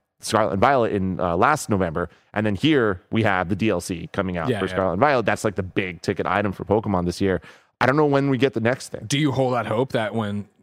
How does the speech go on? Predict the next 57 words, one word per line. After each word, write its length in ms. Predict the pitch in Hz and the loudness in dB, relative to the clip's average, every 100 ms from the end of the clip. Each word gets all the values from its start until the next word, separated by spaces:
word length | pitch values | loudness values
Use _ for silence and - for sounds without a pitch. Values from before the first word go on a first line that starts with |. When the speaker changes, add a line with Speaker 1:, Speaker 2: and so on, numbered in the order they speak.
| - | -6
Speaker 2:
the, 160 | 104 | -4
the 480 | 107 101 113 107 101 | -4 -6 -6 -4 -4
Super 280 | - 127 117 | -2 -2 -2
Nintendo 400 | 113 110 113 110 | -4 -4 -2 -4
Switch 360 | - 123 117 - | -2 -4 -2 0
drops, 420 | 127 143 - - | 0 0 -4 -6
like, 140 | 104 | -4
that'll 220 | 104 101 | -4 -4
have 160 | 101 98 | -6 -6
helped 360 | 101 98 - - | -6 -6 -8 -6
some 220 | 110 110 | -4 -2
of 60 | |
the 100 | 107 | -2
performance 520 | 98 110 107 104 120 - | -4 -6 -4 -2 -2 -2
issues? 400 | 139 156 160 - _ | -2 -2 -4 -6 _
Speaker 1:
I 80 | 143 | 2
mean, 220 | 147 120 | 4 4
no, 220 | 113 214 | 4 4
because 260 | 170 - 107 | 2 0 2
I 80 | 113 | 2
just 160 | 110 | -2
feel 140 | - 131 | 0 0
like 80 | 120 | 2
they're 100 | 131 | 2
behind 400 | 120 143 190 98 | 2 2 0 0
always. 400 | 50 53 - - | -4 -10 -8 -2
Like, 140 | 113 | 0
I 60 | 113 | 2
feel 140 | 139 | 4
like 200 | 135 107 | 2 4
there's 160 | 131 - | 0 2
still 260 | 151 170 | 4 4
going 320 | 135 147 175 | 4 4 2
to 140 | 120 110 | 2 0
be 260 | 101 104 | 2 2
everything 240 | 131 156 147 | 2 4 2
I 80 | 127 | 2
just 160 | 117 | 2
said 140 | 147 127 | 2 2
about, 240 | 107 104 | 2 2
like, 240 | 104 90 87 | 0 -2 -4
the 80 | |
systems 600 | 101 - 131 131 123 110 107 | -4 0 0 2 0 0 0
and, 120 | 101 | -2
like, 120 | 92 | -2
the 80 | 110 | 0
Speaker 2:
Yep. 100 | 104 | 0
Speaker 1:
amount 360 | 120 107 120 | 0 0 0
of 60 | 110 | -4
the 60 | 95 | -2
Pokemon 460 | 120 117 104 101 | -2 0 -2 -2
Speaker 2:
Yep. 20 | |
Speaker 1:
and, 140 | 95 95 | -2 -2
like, 200 | - 98 | -4 -2
all 120 | 120 131 | 0 0
that, 280 | 151 - | -2 -6
that, 120 | - | -6